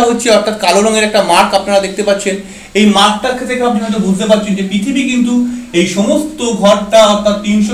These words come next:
ষাট ডিগ্রি অর্থাৎ ঘুরে নিতে পৃথিবীর সময় লেগে যাচ্ছে কতক্ষণ? পৃথিবীর সময় লেগে যাচ্ছে কিন্তু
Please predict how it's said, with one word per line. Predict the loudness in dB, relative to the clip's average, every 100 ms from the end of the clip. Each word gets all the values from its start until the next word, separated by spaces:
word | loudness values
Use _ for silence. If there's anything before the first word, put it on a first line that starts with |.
| -2
ষাট | 0 0 -2
ডিগ্রি | -2 0 -2 -6 -16 -20 -16 -16 -16 -20 -20 -20 -20 -20 -2 -2
অর্থাৎ | 0 0 0 0
ঘুরে | 0 2
নিতে | 2 0 -2 -4 -14 -20 -20 -20 -8
পৃথিবীর | -6 -4 -4 -6 -12 -20 -20 -14 -4
সময় | 0 2 0
লেগে | 2 0
যাচ্ছে | 0 -6 -10 -10 -16 -12 -6
কতক্ষণ? | -4 -4 -8 -8 -8 -10 -16 -20 -20 -20 -20 -8
পৃথিবীর | -6 -2 -2 0
সময় | 4 4
লেগে | 4 0
যাচ্ছে | -4 -4 -6
কিন্তু | -6 -2